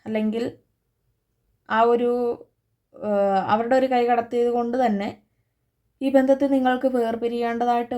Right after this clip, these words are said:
വന്നു. അപ്പോൾ ആ ഒരു ടൈം എന്ന് പറയുമ്പോൾ നമ്മളിൽ നിന്നും ഒരു പേഴ്സണെ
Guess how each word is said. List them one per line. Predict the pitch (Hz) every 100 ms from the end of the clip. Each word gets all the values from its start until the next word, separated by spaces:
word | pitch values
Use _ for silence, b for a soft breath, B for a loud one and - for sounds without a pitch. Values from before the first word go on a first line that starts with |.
| 196
വന്നു. | 170 156 - _ _ _ _ _ _ _ _ _ - 220
അപ്പോൾ | 226 247
ആ | 262
ഒരു | 311 294 285
ടൈം | 254 262 269
എന്ന് | 285 277
പറയുമ്പോൾ | 247 202 185
നമ്മളിൽ | 190 220 247 262
നിന്നും | 285 285 302 - - 247
ഒരു | 262 262
പേഴ്സണെ | 233 240 240 - 277 277 294